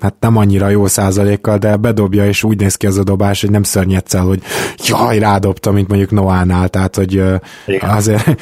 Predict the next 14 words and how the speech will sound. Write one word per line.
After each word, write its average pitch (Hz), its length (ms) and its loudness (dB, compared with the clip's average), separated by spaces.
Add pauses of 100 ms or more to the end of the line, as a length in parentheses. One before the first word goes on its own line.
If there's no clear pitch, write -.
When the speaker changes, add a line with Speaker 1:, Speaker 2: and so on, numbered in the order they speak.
Speaker 1:
<laughs> - 160 -18
viszont 127 340 0
Zoli 147 240 2
arra 127 280 2
is, 98 240 0
ö, 98 220 2
választ 101 460 0
adott 107 380 -2
szerintem 101 460 0
az 101 180 2
elmúlt 101 360 0
pár 104 240 -2
clevelandi 101 480 2
meccs, 104 380 0